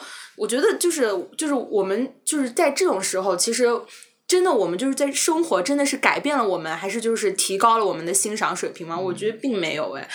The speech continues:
Speaker 2: 嗯。
Speaker 1: 因为如果你拿这种很世俗的眼光去看的话，你看不到它里面那种美，它那种激烈的，
Speaker 2: 嗯。
Speaker 1: 就是还是需要一些就是精神层面的东西。
Speaker 2: 这个也像，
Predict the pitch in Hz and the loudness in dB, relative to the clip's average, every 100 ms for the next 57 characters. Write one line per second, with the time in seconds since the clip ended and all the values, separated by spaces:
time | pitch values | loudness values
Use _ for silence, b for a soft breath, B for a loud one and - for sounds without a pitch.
0 | B 320 359 330 302 339 226 175 208 240 | B 2 4 4 4 4 4 4 4 2
1 | 269 208 185 285 254 190 165 170 180 196 | 0 -2 -2 -2 0 0 0 0 -2 -2
2 | 233 185 190 175 165 285 233 233 214 214 | -2 0 2 0 -2 -2 2 2 2 0
3 | 175 156 175 185 170 185 180 - - 196 | 0 -2 -2 -2 -2 -2 -4 -6 -8 -6
4 | 190 165 180 - 170 170 170 196 - B | -4 -4 -4 -2 0 0 -2 -4 -8 B
5 | B 175 285 285 196 220 285 - 233 214 | B 2 4 6 4 2 0 2 4 4
6 | 190 185 180 175 185 175 226 226 226 156 | 2 0 0 0 -2 -2 -2 -2 -2 -4
7 | - - 156 - - 139 - 185 160 120 | -6 -10 -14 -12 -12 -10 2 4 6 6
8 | 104 92 156 135 110 | 4 2 4 4 4